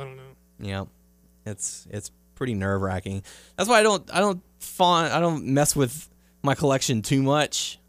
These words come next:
Speaker 2: unless there's just something I wanna watch. Other than that, it just stays where it is. Um,
Speaker 1: Well, like, I'll, like, I'm sort, like, I'm, I, I throw money away, like, stupidly all the time.
Speaker 2: <laughs>
Speaker 1: So, like, I'm always, like, putting stuff on the shelf, and I'm always like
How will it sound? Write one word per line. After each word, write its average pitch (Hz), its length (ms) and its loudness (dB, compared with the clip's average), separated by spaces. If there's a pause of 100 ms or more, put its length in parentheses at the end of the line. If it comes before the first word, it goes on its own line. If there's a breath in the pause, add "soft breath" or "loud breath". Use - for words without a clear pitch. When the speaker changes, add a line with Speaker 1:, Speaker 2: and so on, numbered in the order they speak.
(120)
Speaker 2:
unless 127 300 0
there's 120 180 0
just 120 140 -2
something 117 300 0
I 104 80 0
wanna 101 260 0
watch. 98 580 -6 (460)
Other 127 200 2
than 117 100 2
that, 117 180 2
it 110 60 -2
just 101 180 -4
stays 110 320 0
where 110 120 2
it 98 80 0
is. 110 440 -4 (580)
Um, 95 560 -2 (420)
Speaker 1:
Well, 208 140 4
like, 226 220 4
I'll, 202 500 4
like, 196 300 0 (1160)
I'm 214 220 0
sort, 262 260 2 (100)
like, 208 320 2
I'm, 208 240 -8 (240)
I, 202 160 -16 (960 loud breath)
I 226 120 2
throw 220 320 6
money 156 260 -2
away, 156 260 4
like, 139 200 -4 (160)
stupidly 165 480 2
all 151 200 4
the 131 80 -6
time. 165 260 2
Speaker 2:
<laughs> - 40 -6
Speaker 1:
So, 185 140 6
like, 180 160 6
I'm 190 160 4
always, 208 220 6
like, 220 160 -2
putting 208 200 2
stuff 208 160 -2
on 185 60 -6
the 165 80 -2
shelf, 202 220 4
and 180 80 6
I'm 175 120 0
always 175 220 4
like 151 200 -4